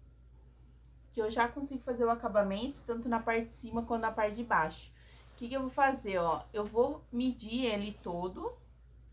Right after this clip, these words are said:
desde aqui da parte de baixo, ó, pra gente ver qual a altura dessa faixa que eu vou ter que cortar.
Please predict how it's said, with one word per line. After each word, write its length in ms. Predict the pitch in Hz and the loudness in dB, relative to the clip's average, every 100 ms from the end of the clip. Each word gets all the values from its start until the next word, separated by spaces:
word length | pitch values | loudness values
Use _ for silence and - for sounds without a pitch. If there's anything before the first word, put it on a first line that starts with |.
| - - - - - | -20 -20 -20 -20 -16
desde 420 | 180 185 208 226 | -6 -6 -4 -8
aqui 180 | 208 196 | -8 -6
da 120 | 185 | -6
parte 460 | - 175 175 - - | -4 -6 -6 -12 -16
de 260 | 165 170 | -12 -12
baixo, 580 | 185 156 151 165 - 226 | -4 -2 -2 -4 -10 -10
ó, 160 | 131 143 - - - - - - - - - - - - - - - - - - | -8 -10 -16 -20 -20 -20 -20 -20 -20 -20 -20 -20 -20 -20 -20 -20 -20 -20 -20 -14
pra 180 | 170 175 | -8 -6
gente 320 | 175 175 185 | -6 -6 -8
ver 240 | 180 180 - | -8 -8 0
qual 220 | 196 240 | 2 2
a 60 | |
altura 540 | 254 269 - 226 226 220 | 0 -4 -8 -8 -6 -4
dessa 400 | 208 208 - 233 | -4 -4 -4 -6
faixa 640 | - 190 175 190 - - 233 | -2 0 2 0 -8 -8 -6
que 160 | 247 | -4
eu 80 | 208 | -4
vou 100 | 208 | -6
ter 140 | - | -10
que 140 | 214 - | -16 -18
cortar. 540 | - 226 233 - 156 | -6 -4 -4 -8 -12